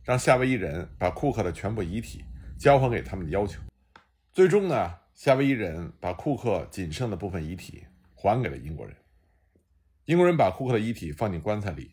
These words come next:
按照军队的礼仪投入到海中。恢复了和平之后，英国人在夏威夷继续停留了三个星期，把其余的岛屿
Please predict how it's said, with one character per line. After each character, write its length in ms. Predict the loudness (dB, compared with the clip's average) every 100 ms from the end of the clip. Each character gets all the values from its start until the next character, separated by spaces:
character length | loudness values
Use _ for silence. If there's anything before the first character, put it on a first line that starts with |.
| _
按 120 | -8
照 120 | -6 -6
军 200 | -4 0
队 120 | -2
的 80 | -2
礼 120 | -10
仪 220 | -12 -12
投 200 | -10 -8
入 60 | -6
到 120 | -8
海 180 | -10 -14
中。 220 | -10 -12 -12 _ _ _ _ _ _ _ _ _
恢 240 | 6 6
复 140 | 6
了 80 | 2
和 160 | 2 0
平 120 | 0
之 100 | -4
后， 360 | -4 -6 -6 _ _
英 120 | -2
国 80 | 2
人 100 | 2
在 80 | 0
夏 160 | 0 0
威 160 | 0
夷 260 | -2 -6 -8 -8
继 140 | -4
续 140 | -4
停 260 | -6 -8 -4
留 140 | -4
了 80 | -4
三 200 | -6 -8
个 60 | -8
星 180 | -8 -10
期， 300 | -10 -12 -14 _ _ _ _ _
把 140 | -2
其 240 | 0 0
余 80 | 2
的 100 | 2
岛 280 | 2 0 0
屿 240 | -2 -10